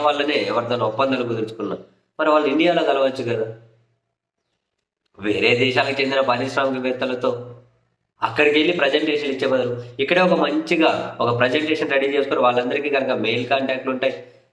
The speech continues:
రాష్ట్ర ప్రభుత్వం తరపున ఒక ఇన్విటేషన్ పంపించవచ్చు, మా రాష్ట్రానికి రండి అనొచ్చు,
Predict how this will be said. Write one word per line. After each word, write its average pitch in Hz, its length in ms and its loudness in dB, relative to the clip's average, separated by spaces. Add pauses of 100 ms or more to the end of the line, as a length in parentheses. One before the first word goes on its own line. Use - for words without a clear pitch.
రాష్ట్ర 139 340 4
ప్రభుత్వం 147 340 0
తరపున 135 260 -2
ఒక - 120 0
ఇన్విటేషన్ 131 500 -4
పంపించవచ్చు, 123 500 -4
మా 107 60 2 (100)
రాష్ట్రానికి 123 460 -4
రండి 123 300 -4
అనొచ్చు, 120 320 -4